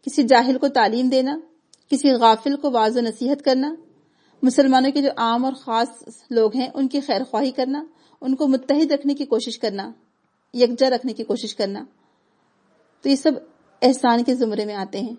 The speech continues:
سبحان اللہ۔ اور پھر لوگوں کو، لوگوں کی مدد کرنا، ان کے حال احوال کے لحاظ سے ان کو صدقات وغیرہ پہنچانا، یہ سب احسان میں شامل ہے۔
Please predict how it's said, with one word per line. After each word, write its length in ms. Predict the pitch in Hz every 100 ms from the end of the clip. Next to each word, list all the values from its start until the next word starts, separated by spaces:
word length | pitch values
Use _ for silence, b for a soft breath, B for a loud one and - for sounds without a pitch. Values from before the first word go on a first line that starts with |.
| _ -
سبحان 300 | 240 240 214
اللہ۔ 240 | 190 190 - _ _ _ _ _ _ _ _ _ - - _ _ - - - - - 381 - - - - - - - - B B B B -
اور 160 | -
پھر 140 | 240 294
لوگوں 300 | 262 240 247
کو، 140 | 320 453 - - _ - - - - 247
لوگوں 240 | 247 269
کی 120 | 262
مدد 340 | 262 226 240 240
کرنا، 300 | 254 254 294 320 -
ان 160 | - 240
کے 120 | - - 220 240
حال 240 | 226 226
احوال 360 | 240 262 220 226
کے 100 | 254
لحاظ 260 | 277 277
سے 60 | 247
ان 80 | 233
کو 80 |
صدقات 480 | 247 233 220 214 214
وغیرہ 300 | 233 233 240
پہنچانا، 440 | 247 277 254 247 269
یہ 80 | 262
سب 120 | 262 214
احسان 280 | 202 208
میں 100 | 202
شامل 340 | 214 202 190
ہے۔ 100 | 202